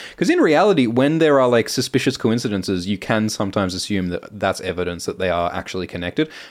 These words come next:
But in fiction, there's always funny coincidences and parallels because it, it's fiction and because the author is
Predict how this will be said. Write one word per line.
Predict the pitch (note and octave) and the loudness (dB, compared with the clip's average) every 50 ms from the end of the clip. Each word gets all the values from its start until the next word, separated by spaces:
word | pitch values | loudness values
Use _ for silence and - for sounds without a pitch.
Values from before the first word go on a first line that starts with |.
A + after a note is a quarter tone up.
| - | -2
But | - C#3+ | 0 0
in | D3 C3+ | 0 0
fiction, | B2+ - - B3 C#4 - - D#3 B2+ B2 B2 B2 B2+ - _ _ _ _ _ - | 0 0 0 -2 0 0 0 2 2 2 2 0 -2 -8 _ _ _ _ _ 0
there's | B2+ C3 B2+ | 2 2 4
always | D#3+ G3 A3 B3 A#3+ F#3 C3+ A2+ A2 G#2 F#2+ F#2 - - - - - _ _ - | 4 4 4 4 4 4 4 4 2 0 0 -2 -4 -6 -8 -10 -14 _ _ -20
funny | - - - - A#2+ G#2+ G2+ | -18 -8 -2 0 0 0 0
coincidences | F#2 - A2+ G#2 F#2+ - - F#2 F#2 F2+ - G2 F#2 F2 | 0 2 2 2 0 0 -4 -4 -6 -4 -4 -6 -6 -6
and | F2 | -6
parallels | - - F2 E2 D#2+ D#2 D#2 F2 F#2+ B2 C#3+ - - | -4 -2 -2 0 0 -2 -2 -2 -4 -4 -6 -8 -6
because | - - C#3 - - E3+ F3+ E3+ C3 A2+ G#2+ G#2 G#2 | -4 -4 -2 0 2 2 4 4 4 4 2 0 0
it, | G2+ G#2+ G2 F#2 - | -2 -2 -2 -2 -2
it's | G#2+ G#2 - - | -4 -2 -2 -2
fiction | - D3+ D3 D3 - - A#2+ G2 F2+ | 0 0 0 0 0 0 0 2 2
and | F2+ F#2 F2+ | 0 0 -2
because | G2+ G2 - - - A2+ A2+ A2+ G2+ G2+ | -2 -4 -2 0 2 2 2 2 0 0
the | G#2 G2 | 0 2
author | F#2+ F#2 F#2+ F#2 - G#2+ F#2+ F#2 F#2 | 2 2 2 0 0 -2 0 0 0
is | F#2 F2+ E2+ F2 F2 - - - | -2 -2 -4 -6 -6 -8 -8 -8